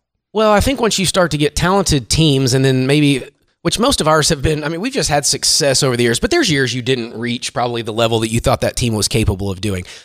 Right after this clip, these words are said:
I would bet, I would venture to say ninety plus percent of those years was because there was issues off the court,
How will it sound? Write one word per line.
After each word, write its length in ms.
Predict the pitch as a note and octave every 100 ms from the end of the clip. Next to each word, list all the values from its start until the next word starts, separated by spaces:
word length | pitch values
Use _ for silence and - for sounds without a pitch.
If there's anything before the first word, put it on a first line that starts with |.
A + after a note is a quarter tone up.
| _
I 160 | - D#3
would 220 | G3 D#3+
bet, 300 | C3+ C3+ - _
I 100 | B2+
would 140 | G3 C#3+
venture 240 | C#3+ D3+
to 100 | C3+
say 220 | - A2
ninety 460 | G#2 B2 C#3+ D#3 D#3
plus 220 | - C3+
percent 300 | - - C3+
of 40 | B2+
those 260 | B2+ B2+
years 360 | A2+ B2+ C3 A#2+
was 120 | A2
because 300 | A#2 A2 A#2+
there 120 | A2+
was 120 | G#2+
issues 260 | G#2 G#2 A2+
off 220 | A2+ A2+
the 80 | A#2
court, 400 | - A#2+ A2 -